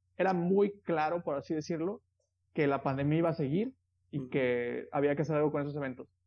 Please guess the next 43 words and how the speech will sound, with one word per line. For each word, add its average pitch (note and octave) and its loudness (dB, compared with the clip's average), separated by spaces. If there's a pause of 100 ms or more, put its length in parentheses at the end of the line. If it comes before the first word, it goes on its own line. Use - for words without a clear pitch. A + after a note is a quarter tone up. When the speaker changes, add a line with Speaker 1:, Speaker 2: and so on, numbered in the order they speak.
(160)
Speaker 1:
Pero E3 0
nuestro F3+ 0
evento, A3 2
que G3 2
lo E3 4
estamos F3 -2
planeando F3+ -4
para E3 0
septiembre, G3 -2 (340)
pues C#3 -4
en D3 -2
ese D#3+ 2
entonces G3 2
de, D#3 0
de C3+ -2
marzo, E3 -2
cuando C#3 -2
se - -8
declaró C3+ -4
la, C#3+ -2
la C3 -4
emergencia B2+ -10
sanitaria D3 -2
en, C3 -14 (540)
en B2 -14
México, E3 -2 (800)
no E3+ 4
sabíamos G#3 0
si D3 0
se D3+ 0
iban D#3+ 4
a E3+ 2
arreglar D3 2
las D#3 -2
cosas D#3+ 0
o C#3+ -4
no C#3 -2
para D3 -6
cuando C3 -10
fuera C#3 -4
nuestro C3 -10
evento. C#3+ -4 (400)
Entonces, C3+ -6